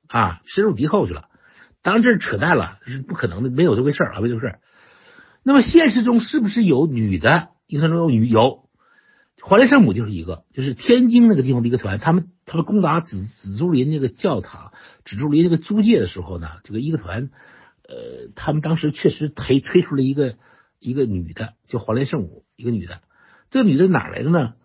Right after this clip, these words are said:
这个女的就是这个当时天津的船妓啊。那这个妓女是有很多档次的，最低档次就是船妓，就是你什么人都接，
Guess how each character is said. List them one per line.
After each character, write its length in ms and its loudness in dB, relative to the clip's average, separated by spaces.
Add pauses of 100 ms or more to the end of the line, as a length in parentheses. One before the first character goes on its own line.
(240)
这 140 -2
个 80 6
女 200 0
的 160 -4
就 140 -4
是 220 -6
这 160 -6
个 280 -14
当 200 -2
时 180 -10
天 300 -4
津 80 -2
的 100 -4
船 480 -10
妓 280 -8 (640)
啊。 320 -4 (1400)
那 100 -2
这 80 2
个 80 4
妓 180 2
女 140 2
是 120 -4
有 40 0
很 80 -12
多 100 -2
档 300 -12
次 240 -4
的， 200 -8 (200)
最 300 2
低 240 4
档 180 -2
次 100 -18
就 140 -6
是 60 -14
船 320 -8
妓， 180 -4
就 160 -12
是 240 -10
你 60 -18
什 180 -10
么 60 -2
人 80 0
都 80 0
接， 340 -4